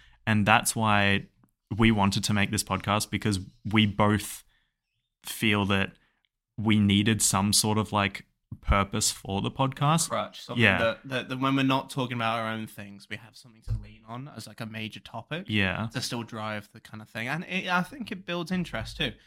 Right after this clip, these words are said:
Speaker 2: People might wanna learn along with us.
Speaker 1: Yeah.
Speaker 2: If you wanna learn along with us, send in some stuff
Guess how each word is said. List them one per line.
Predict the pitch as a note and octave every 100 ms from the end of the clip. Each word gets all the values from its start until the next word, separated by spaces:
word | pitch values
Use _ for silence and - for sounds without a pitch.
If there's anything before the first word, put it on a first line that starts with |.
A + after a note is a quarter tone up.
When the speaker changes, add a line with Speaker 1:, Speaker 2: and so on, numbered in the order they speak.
| _ -
Speaker 2:
People | G3 F#3+
might | D#3+ D3+
wanna | D3 C#3+
learn | C#3+ C#3
along | C3+ C3+ C3+
with | F#3+
us. | - - - -
Speaker 1:
Yeah. | A2 D#3+
Speaker 2:
If | D#3+
you | G3
wanna | D3+
learn | B2+ A#2+ A2+
along | G#2+ G#2+
with | A#2
us, | G3 - - -
send | B3+ B3+
in |
some | B3 G#3
stuff | - B2 B2 -